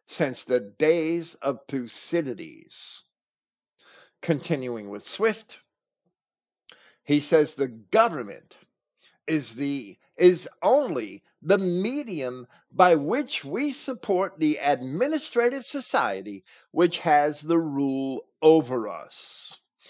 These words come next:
And this is also insightful. The people are supporting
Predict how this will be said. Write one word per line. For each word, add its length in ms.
And 420
this 220
is 180
also 540
insightful. 880
The 180
people 640
are 160
supporting 920